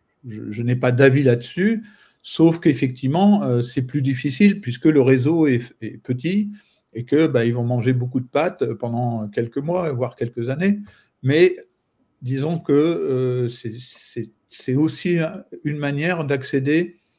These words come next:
euh, à la prise de vue directement. Voilà. Le défaut, c'est de ne pas avoir vu les autres travailler, donc on apprend un peu, on est très autodidacte dans sa manière d'appréhender, euh, le travail de l'image, euh, les moyens qu'on va vous donner, et cetera.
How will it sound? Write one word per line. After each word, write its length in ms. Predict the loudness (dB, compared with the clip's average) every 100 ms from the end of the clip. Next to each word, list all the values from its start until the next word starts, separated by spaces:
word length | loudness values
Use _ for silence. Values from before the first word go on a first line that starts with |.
| _ _ -8
euh, 300 | -6 -4 -4
à 80 | -2
la 100 | -2
prise 240 | 0 -4 -2
de 100 | -2
vue 180 | -2
directement. 680 | -2 -2 -2 -4 -6 -6 -8 _ -20 -20 _
Voilà. 220 | -14 -14 -16 _ _ _ _ _ _ _
Le 380 | 0 2 6 6
défaut, 500 | 6 2 4 4 4
c'est 160 | 2 -2
de 100 | -2
ne 80 |
pas 160 | 0 2
avoir 240 | 2 2
vu 120 | 0 -2
les 200 | -2 -2
autres 140 | -4
travailler, 480 | -4 0 0 2 0
donc 240 | -2 -6
on 100 | -2
apprend 420 | -2 -2 -4 -2
un 60 | -2
peu, 240 | -2 -2
on 140 | -2 -2
est 160 | -4
très 240 | 0 2 2
autodidacte 680 | 0 0 0 0 0 0
dans 120 | -6 -6
sa 180 | -4
manière 320 | -2 -2 -2 -4
d'appréhender, 720 | -4 -4 -6 -2 -2 -2 -2
euh, 260 | -2 -4 -6 _ _ _ -4
le 100 | -4
travail 280 | -2 -2
de 100 | 0
l'image, 600 | 0 0 -2 -2 -2 -2
euh, 180 | -2 -2
les 140 | -2 0
moyens 340 | 0 -2 -6
qu'on 120 | -8
va 100 | -8
vous 160 | -8 -8
donner, 300 | -8 -6 -8
et 80 | -10
cetera. 440 | -20 -20 -20 -20